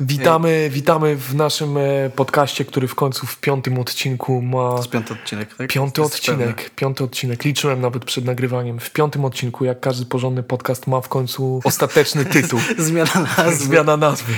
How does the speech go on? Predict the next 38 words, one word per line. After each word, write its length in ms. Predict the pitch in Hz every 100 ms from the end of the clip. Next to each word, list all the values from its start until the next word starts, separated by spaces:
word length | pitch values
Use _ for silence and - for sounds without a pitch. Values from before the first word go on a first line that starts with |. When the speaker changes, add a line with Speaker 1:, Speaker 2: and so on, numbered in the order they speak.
| -
Speaker 2:
Ja 60 | 139
bym 120 | 175
chciał, 200 | 165 165
żebyśmy 280 | 156 151 151
zmieniali 360 | 131 127 120
nazwę 240 | 117 110 113
tak 160 | 104
co 100 | -
pięć 200 | - 107 98
odcinków. 480 | - 104 - 101 -
Speaker 1:
Taki 240 | 185 196
rebranding, 600 | 180 170 151 123 120 135
co 140 | - 123
nie? 160 | 147
Speaker 2:
Rebranding. 520 | 156 160 98 92 98 104 - - -
Speaker 1:
Także 280 | 131 127
witamy 580 | 131 131 139 135 135 131
w, 380 | 120 - - - 131 123 123 123
e, 40 | 123
mocno 460 | 127 131 - 131
średnim 380 | 117 135 120 127
podcaście, 640 | 120 - 123 120 - 135 151 - - - 95
Speaker 2:
Wow. 460 | 95 95 101 101
Speaker 1:
w 80 | 110
którym, 360 | - 139 131 127
e, 420 | 127 127 123 120
ja, 320 | 120 123 123
czyli, 500 | 120 127 123 123 123 -
e, 320 | 120 120 123
Jakub 320 | 123 127 117
Pięta, 300 | - 123 127
opowiadam, 640 | 127 123 131 127 127 127 127
e, 60 | - 127 127 123 123 120
przypadkowo 460 | - 135 - 135 127
spotkanemu 1040 | - 127 131 131 131 127 127 123 123 123 120
koledze 360 | 117 131 127 123
z 80 | 117
liceum, 580 | 123 123 123 135 143